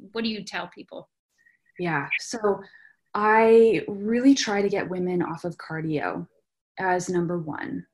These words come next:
Speaker 2: um, because I think when, when you're young and really active in your twenties, you're thinking, like, "Oh, cardio burns calories, um, it helps my muscles be toned, I get to be active and outdoors, which is great."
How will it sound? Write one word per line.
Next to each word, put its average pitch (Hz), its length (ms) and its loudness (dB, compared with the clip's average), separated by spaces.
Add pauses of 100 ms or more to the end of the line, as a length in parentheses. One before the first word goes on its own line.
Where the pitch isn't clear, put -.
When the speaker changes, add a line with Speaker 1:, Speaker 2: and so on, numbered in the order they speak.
(240)
Speaker 2:
um, 160 400 -2
because 175 640 -6 (300)
I 185 100 -2
think 202 340 -4
when, 185 440 -4 (160)
when 196 160 -4
you're 196 100 -2
young 190 320 -2
and 196 100 0
really 185 220 -2
active 170 400 -6
in 175 140 -4
your 175 100 -4
twenties, 240 680 4 (300)
you're 185 140 -2
thinking, 175 680 -2
like, 185 140 -10 (440)
"Oh, 247 300 4
cardio 185 320 -2
burns 185 280 -6
calories, 247 1080 2 (320)
um, 175 320 -2
it 165 80 -2
helps - 460 -8
my 165 160 -2 (120)
muscles 220 360 -4
be 208 200 -4
toned, 190 720 -4 (320)
I 160 220 -2
get 156 240 -6
to 170 80 -6
be 165 140 -4 (120)
active 160 260 -6
and 160 100 -4
outdoors, 214 720 0
which 175 140 -10
is 170 120 -10
great." 214 420 2